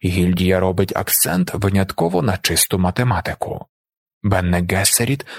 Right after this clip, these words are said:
виконує іншу функцію. "Політика", сказав Пол. "Кульвахет", промовила стара і кинула суворий погляд на Джесіку. "Я не казала йому, ваша превелебносте", відповіла Джесіка.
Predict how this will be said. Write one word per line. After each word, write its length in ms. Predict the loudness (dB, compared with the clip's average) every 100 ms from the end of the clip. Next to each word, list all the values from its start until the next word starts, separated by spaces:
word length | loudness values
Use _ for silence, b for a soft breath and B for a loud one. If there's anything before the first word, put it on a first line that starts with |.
| B
виконує 580 | -2 0 0 2 2 2
іншу 420 | 2 0 2 0
функцію. 680 | 0 -2 0 -2 -2 -6 -10 _ _ _ _ _ _ _ _ _
"Політика", 680 | 0 0 0 -2 -4 -6 -8 _ _ -4
сказав 480 | -2 0 -2 -4
Пол. 340 | -4 -6 -6 -12 _ _ _ _ _ _ _ _ _
"Кульвахет", 1000 | 0 2 2 2 0 0 -2 -6 -10 -20 _ _ -4
промовила 520 | 0 2 2 2 0
стара 440 | 0 0 0 0 -4 B B
і 100 | -2
кинула 380 | 2 4 4 4
суворий 460 | 2 2 2 0
погляд 420 | 0 -2 0 0 2
на 100 | 2
Джесіку. 580 | 2 0 0 -4 -8 -10 _ _ _ _ _ _ _ -6
"Я 120 | 0
не 100 | 2
казала 360 | 2 2 2 2
йому, 260 | 0 0 0
ваша 260 | 2 0
превелебносте", 800 | 0 0 0 0 0 0 -2 -6 _ _ _ _ -4
відповіла 440 | -2 0 0 0
Джесіка. 600 | 0 0 0 -2 -8 -10